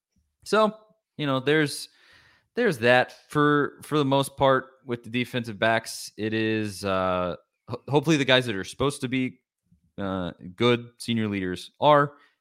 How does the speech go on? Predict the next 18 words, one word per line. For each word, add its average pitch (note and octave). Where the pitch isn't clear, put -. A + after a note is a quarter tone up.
and G2
then F#2+
thoughts G2+
of F2
improvement D#2+
with D#2+
the D2
pieces C#2+
around. C2
I D#2
think E2
that's D#2+
kind E2
of D2
the, D2
the -
thousand-foot A2+
view. D2